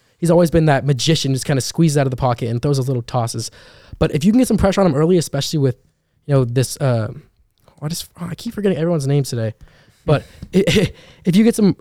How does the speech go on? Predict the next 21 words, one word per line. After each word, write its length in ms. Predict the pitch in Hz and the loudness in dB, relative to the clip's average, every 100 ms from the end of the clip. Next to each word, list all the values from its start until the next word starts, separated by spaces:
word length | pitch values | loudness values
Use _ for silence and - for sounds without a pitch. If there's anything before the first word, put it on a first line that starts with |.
| - | 0
if 80 | |
you 60 | 185 | 0
get 100 | 208 | 2
some 80 | 196 | 2
pressure 240 | 196 190 | 0 2
on 80 | 190 | 2
him 60 | 160 | 4
early 220 | 165 170 | 4 4
with 160 | 160 151 | 4 4
your, 160 | 147 | 4
you 60 | 139 | 4
know, 120 | 131 | 2
your 160 | 127 131 | 0 0
good 160 | 160 | 0
linebackers 540 | 135 135 139 139 147 123 | 2 2 2 2 0 0
and 100 | 123 | -2
your, 100 | 113 - _ _ | -4 -8 _ _
and 80 | 147 | 0
your 80 | 135 | 0
D 200 | 143 151 | 2 4
line, 340 | 139 139 143 | 4 4 2